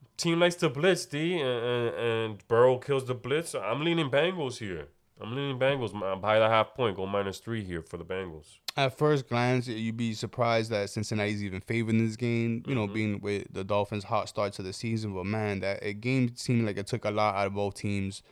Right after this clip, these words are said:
Speaker 2: Buffalo and, uh, and Miami. So just a bad time for Miami to have that quick turnaround, right? And to, to
Speaker 1: Mm-hmm.
Speaker 2: go up to Cincinnati. Also, what you mentioned about Burrow against the blitz.
Speaker 1: Yes.
Speaker 2: One of the best quarterbacks against the blitz. And the Dolphins, like, they, you know, they blitz a lot.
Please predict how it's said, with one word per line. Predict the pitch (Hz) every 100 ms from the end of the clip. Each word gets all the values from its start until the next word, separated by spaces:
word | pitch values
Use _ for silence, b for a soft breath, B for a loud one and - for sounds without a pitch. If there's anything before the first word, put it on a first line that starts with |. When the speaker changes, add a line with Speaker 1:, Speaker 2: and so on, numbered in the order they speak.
| b b -
Speaker 2:
Buffalo | 104 101 101 98 -
and, | 104 101 101
uh, | 92 90 92
and | 95
Miami. | 95 92 87 90
So | 92 95 90 92 b b b -
just | 135 120
a |
bad | 110 117 110
time | 117 107
for | 110
Miami | 107 104 104 104
to | 101
have | 107 101
that | 98 -
quick | 113 101
turnaround, | - 110 104 98 95 95
right? | 101 104 110 104
And | 95 92
to, |
to | 107 92 101
Speaker 1:
Mm-hmm. | 110
Speaker 2:
go | 98
up | 98
to | -
Cincinnati. | 101 104 98 101 101 101 95
Also, | 110 131 151 127
what | 120
you | 120
mentioned | 117 123 - 117
about | 107 101 101
Burrow | 110 110
against | 104 104 -
the | 104
blitz. | 110 135 147 - - _
Speaker 1:
Yes. | 87 82 80 -
Speaker 2:
One | 110
of | 104
the |
best | 98 98
quarterbacks | - 113 107 104 104
against | 104 -
the |
blitz. | 98 117 131 - b b b
And | 101
the | 101
Dolphins, | 110 131 135 123
like, | 123 131 -
they, | 113
you | 123
know, | 160 131
they | 123
blitz | 113 139 -
a | 117
lot. | 147 131